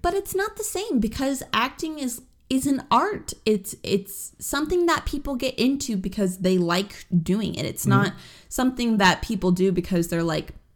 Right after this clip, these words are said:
Speaker 1: "Oh, it's a good job." Like,
Speaker 2: I feel like lots of people get into stuff because they like doing it.
Speaker 1: Yeah, but, like, therefore, you should try and do things creatively
Speaker 2: Mm-hmm.
Speaker 1: that you think you can do well and that you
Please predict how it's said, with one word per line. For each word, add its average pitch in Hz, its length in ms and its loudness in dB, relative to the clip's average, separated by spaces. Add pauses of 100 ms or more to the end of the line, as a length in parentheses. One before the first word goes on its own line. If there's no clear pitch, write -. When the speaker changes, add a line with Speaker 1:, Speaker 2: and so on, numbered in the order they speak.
(160)
Speaker 1:
"Oh, 214 100 4
it's - 140 -2
a 160 60 -2
good 190 200 2
job." 190 400 0
Like, - 360 -2 (120)
Speaker 2:
I - 40 -20
feel 254 100 -4
like 311 160 -4
lots 202 220 -4
of 120 80 -2
people 92 180 -2
get 95 140 -2
into 92 160 -2
stuff 92 440 -6
because 101 280 -2
they 95 100 -2
like 95 320 -4
doing 92 220 -4
it. 101 140 -6 (540)
Speaker 1:
Yeah, 339 320 4
but, - 160 -4
like, - 300 -4 (320)
therefore, 202 960 0 (240)
you 208 240 2
should 220 640 0
try 220 380 -2
and 208 340 0 (160)
do 240 260 4
things 175 380 -2
creatively 208 920 2
Speaker 2:
Mm-hmm. 110 340 0
Speaker 1:
that 185 220 2
you 196 520 0
think 214 300 -4
you 240 100 4
can 233 220 4
do 202 180 0
well 202 400 2
and 175 240 0
that 170 140 -2
you 175 320 -4